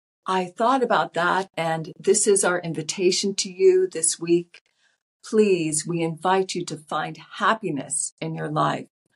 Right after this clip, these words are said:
by going to the temple more often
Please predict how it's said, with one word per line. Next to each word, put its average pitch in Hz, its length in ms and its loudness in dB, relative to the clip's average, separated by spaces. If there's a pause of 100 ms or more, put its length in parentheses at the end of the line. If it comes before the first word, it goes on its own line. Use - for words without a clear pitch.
(280)
by 160 140 -8
going 202 340 2
to 220 100 -10
the 220 100 -2
temple 190 360 -6
more 170 320 -6
often 147 580 -4